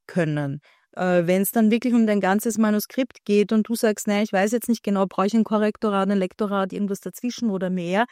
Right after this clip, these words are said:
dann wird der Lektor, der, die Lektorin, wenn sie dich bei dieser Entscheidung unterstützen soll, sich das hoffentlich nicht kostenlos durchschauen,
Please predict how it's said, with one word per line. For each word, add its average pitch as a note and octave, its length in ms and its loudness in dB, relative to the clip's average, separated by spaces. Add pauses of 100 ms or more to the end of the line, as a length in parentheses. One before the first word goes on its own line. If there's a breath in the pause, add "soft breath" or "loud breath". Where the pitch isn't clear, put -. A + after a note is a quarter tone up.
(800 loud breath)
dann A3+ 220 6
wird B3 220 0 (100)
der G#3+ 140 8
Lektor, G#3 320 2
der, A3+ 120 2
die A#3+ 80 0
Lektorin, A#3+ 1040 2 (180)
wenn A3+ 440 2
sie A#3+ 160 0
dich - 340 -6 (120)
bei A3+ 120 2
dieser A#3 240 0
Entscheidung A3 420 2
unterstützen A#3+ 640 -2
soll, A3+ 360 4
sich G#3 180 -6
das - 200 -6
hoffentlich G#3+ 420 2
nicht A3+ 160 2
kostenlos G#3 580 0
durchschauen, G3+ 560 -2